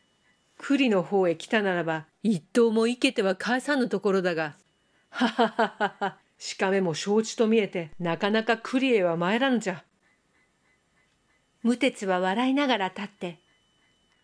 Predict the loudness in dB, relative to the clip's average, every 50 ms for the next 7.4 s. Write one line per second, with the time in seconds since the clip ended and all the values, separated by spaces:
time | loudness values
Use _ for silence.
0 | _ _ -16 -14 -14 -10 -4 0 0 0 0 0 -4 -10 _ _ _ _ _ _
1 | _ _ _ _ _ _ _ _ _ -2 -2 0 2 2 2 2 2 2 2 2
2 | 2 0 -2 0 0 0 0 0 0 0 0 0 -2 -2 -2 -4 -2 0 0 0
3 | 0 0 0 0 2 2 2 0 0 -2 -4 -2 -2 -2 -2 -4 -6 -10 _ _
4 | _ _ _ _ _ _ _ 0 0 0 2 2 0 -2 -4 -8 -14 -12 -12 -14
5 | -12 -8 -6 -2 0 2 2 4 4 4 2 2 0 2 0 0 -2 -4 -6 -6
6 | -2 0 2 2 2 2 2 0 -4 -6 _ -2 2 2 2 2 2 2 2 0
7 | 0 -2 -2 -2 -2 -2 -2